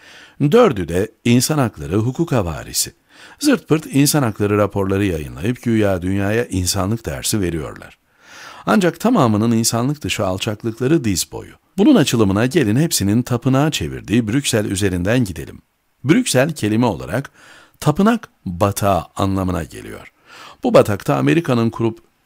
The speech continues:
lideri olduğu nato Genel Merkezi bulunuyor. Aynı şekilde bu tapınak batağı Avrupa Birliği'nin de başkenti. Alman hanedanı Habsburg'la her daim ilişki içinde olup kız alıp veren Fransız kökenli Burgonlar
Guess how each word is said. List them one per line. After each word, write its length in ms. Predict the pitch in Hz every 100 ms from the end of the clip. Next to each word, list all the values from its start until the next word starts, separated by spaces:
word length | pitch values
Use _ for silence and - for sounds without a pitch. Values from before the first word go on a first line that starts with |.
| -
lideri 400 | 104 117 127 160
olduğu 520 | 101 85 87 117 117
nato 340 | 139 139 120
Genel 500 | 87 67 90 107 120
Merkezi 640 | 87 76 80 - 76 98 92
bulunuyor. 480 | 98 110 98 - - _ _ - - - - -
Aynı 260 | 277 196
şekilde 480 | - 101 107 131 135
bu 180 | 165 165
tapınak 520 | 151 180 208 214 - -
batağı 480 | 95 98 - 95 113
Avrupa 560 | - 113 165 175 117
Birliği'nin 480 | 107 98 101 107 110
de 180 | 85 73
başkenti. 600 | 82 - 67 60 - - _ _ - - - -
Alman 340 | 104 107 131
hanedanı 580 | 110 107 101 95 95 107
Habsburg'la 960 | 95 123 127 - - 69 - 95 120 135 - - -
her 300 | 220 160 101
daim 360 | 78 87 127 -
ilişki 520 | 123 131 135 - 180
içinde 400 | 104 - 69 53 - _
olup 340 | 123 156 175 - _ - - _
kız 200 | 269 214
alıp 260 | 120 98 101
veren 240 | 104 104
Fransız 460 | - 156 160 117 -
kökenli 520 | 110 107 101 101 78
Burgonlar 580 | 135 135 135 143 156